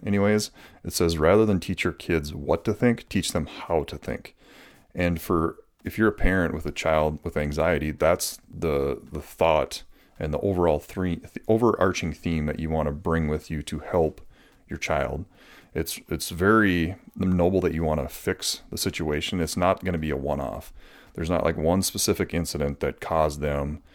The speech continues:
anxiety. Most kids have general anxiety, um, unless it's P T S D. That's a whole different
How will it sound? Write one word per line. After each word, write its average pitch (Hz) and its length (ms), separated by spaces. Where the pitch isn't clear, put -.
anxiety. 71 600
Most 98 300
kids - 260
have 73 200
general 78 400
anxiety, 87 600
um, 76 240
unless 92 260
it's 90 140
P - 180
T 80 200
S 67 120
D. 76 140
That's 76 240
a 71 60
whole 76 500
different - 380